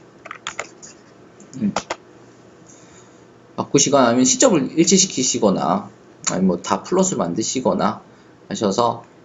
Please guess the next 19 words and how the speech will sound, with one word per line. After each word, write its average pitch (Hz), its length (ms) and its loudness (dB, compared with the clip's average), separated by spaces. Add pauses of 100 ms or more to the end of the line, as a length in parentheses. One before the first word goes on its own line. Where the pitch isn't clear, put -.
(140)
비피 143 260 0
벡터 131 260 2
두 120 160 0
배 139 80 4
한 120 320 2
개, 175 460 2 (180)
예, 85 220 -6
피씨 165 260 -6
벡터와 165 320 0
같다 113 480 -2
하시게 131 320 -6
되면, 135 540 0
음, 117 240 -4 (360)
이렇게 113 540 -2 (540)
일 196 140 -4
대 220 80 2
이 208 100 0
내분점, 117 600 -2 (100)
음, 95 280 -8